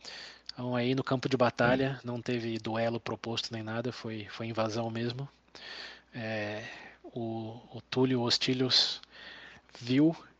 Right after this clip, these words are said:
Speaker 1: que o exército albano tava retrocedendo e meio que dando migué, como ele percebeu isso.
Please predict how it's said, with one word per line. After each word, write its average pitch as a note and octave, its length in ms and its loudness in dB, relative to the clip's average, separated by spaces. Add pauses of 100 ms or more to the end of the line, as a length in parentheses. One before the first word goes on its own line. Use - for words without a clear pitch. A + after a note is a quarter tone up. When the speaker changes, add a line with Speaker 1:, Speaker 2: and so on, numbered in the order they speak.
(280)
Speaker 1:
que A#2+ 120 -4
o A#2 80 -2
exército A#2 800 2
albano A#2+ 480 -2
tava A2+ 220 2
retrocedendo A#2+ 920 0 (140)
e G#2+ 220 -6
meio A#2 220 0
que - 140 -8
dando A#2 220 -2
migué, A#2 420 0 (160)
como A2+ 140 -8
ele G#2+ 80 -6
percebeu A#2 600 0
isso. - 300 -2